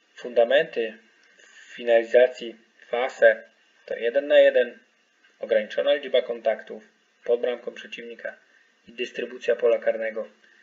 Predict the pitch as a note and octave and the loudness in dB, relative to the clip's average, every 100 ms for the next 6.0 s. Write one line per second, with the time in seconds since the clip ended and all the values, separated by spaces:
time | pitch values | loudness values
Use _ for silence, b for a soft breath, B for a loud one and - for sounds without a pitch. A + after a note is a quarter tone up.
0 | b b b b b B2 A#2 B2 B2 - | b b b b b -10 -6 -4 -4 -4
1 | B2 B2 B2 B2 A#2+ C3 - - - D#3+ | -4 -4 -2 0 2 2 -2 -4 0 0
2 | B2+ A2 - A2 A#2 A2+ G#2+ - G#2+ - | 0 -8 -6 2 2 2 -6 -14 -14 -12
3 | - G2+ A#2+ F3 C3 - A2+ A2+ A2 A2 | -8 2 4 4 -2 -4 -6 -6 -6 -10
4 | G#2+ G#2+ A2 A#2+ - A#2+ A2+ - b b | -14 -8 0 0 0 -8 -8 -12 b b
5 | b b b b - A2+ A2 A2 A2 | b b b b -8 -6 -4 -4 -6